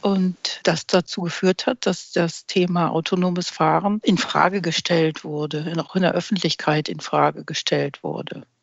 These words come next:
Und bei unseren Kunden haben wir beobachtet, dass das autonome Fahren zwar immer eine gewisse Bedeutung gehabt hat, aber eine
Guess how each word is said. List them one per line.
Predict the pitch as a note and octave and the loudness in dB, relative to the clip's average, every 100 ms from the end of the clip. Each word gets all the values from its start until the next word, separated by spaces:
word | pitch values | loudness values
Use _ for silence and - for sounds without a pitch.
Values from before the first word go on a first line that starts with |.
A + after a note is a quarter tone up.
| _ _ | _ _
Und | F#3 | 0
bei | E3 E3+ | 4 6
unseren | F3 F#3 E3 | 6 4 2
Kunden | - G#3+ C4 C4+ C#4 C#4 C4 | 4 6 6 6 6 6 6
haben | A#3 A3+ | 6 6
wir | A#3 | 4
beobachtet, | A3 A3+ B3+ A3+ A#3+ A3+ - A#3 G#3 - | 4 2 0 2 2 2 0 0 0 0
dass | - G3+ F#3+ - | 4 4 4 -4
das | - F3 | -2 -2
autonome | - F3 G3 F#3+ F#3 | 0 -2 -2 -2 -2
Fahren | F3 - F#3+ F#3+ F3+ | -2 0 0 2 -2
zwar | - E3+ - | 2 2 2
immer | G3 F#3 | 2 2
eine | F3 E3 | 2 0
gewisse | D#3+ D#3 E3 - D#3+ C3+ - | -4 -2 -2 0 -2 -2 -6
Bedeutung | E3+ D#3+ D#3 E3 - A#3+ | -4 2 6 4 4 2
gehabt | A3+ G3 A3+ - | 2 4 2 4
hat, | G#3 - - - | 4 2 -10 0
aber | G3+ G3+ F#3+ F#3+ F3+ F3+ F3+ | 6 6 6 4 6 6 4
eine | - F3+ F3 E3+ F3 | 0 0 0 0 -4